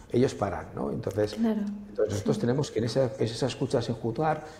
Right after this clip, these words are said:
Speaker 1: porque claro, es la forma donde nos va a poder compartir sus dudas, sus inquietudes, la situación en la que él se encontró en un momento, o ella se encontró en una situación donde había, mm, sustancias alrededor y, y c-,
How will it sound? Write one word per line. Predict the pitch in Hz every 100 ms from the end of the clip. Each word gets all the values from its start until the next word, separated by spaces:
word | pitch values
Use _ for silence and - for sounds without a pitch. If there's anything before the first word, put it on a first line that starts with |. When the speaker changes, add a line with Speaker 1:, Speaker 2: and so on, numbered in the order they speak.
| -
Speaker 1:
porque | - 104
claro, | 131 165
es | 139
la | 135
forma | 147 151
donde | 143 131
nos | 123 120
va | 135
a |
poder | 131 135
compartir | 131 123 113 - 135 - - - -
sus | - 101
dudas, | - 110 92 92
sus | 101 104
inquietudes, | 104 101 120 113 95 - - - - -
la | 104 -
situación | 107 - - 135
en | 151
la | 127
que | 120
él | 120 123
se | 110
encontró | 107 104 104 117
en | 127
un | 127
momento, | 120 143 120
o | 107
ella | 117
se | -
encontró | 107 104 110
en |
una | 117
situación | 107 110 135 151 - - -
donde | - 104 104
había, | 98 117 135 123 120
mm, | 110 113
sustancias | 104 113 - 117 120 120
alrededor | 113 113 107 104 139 147 147 - - - -
y, | 107 -
y |
c-, | 110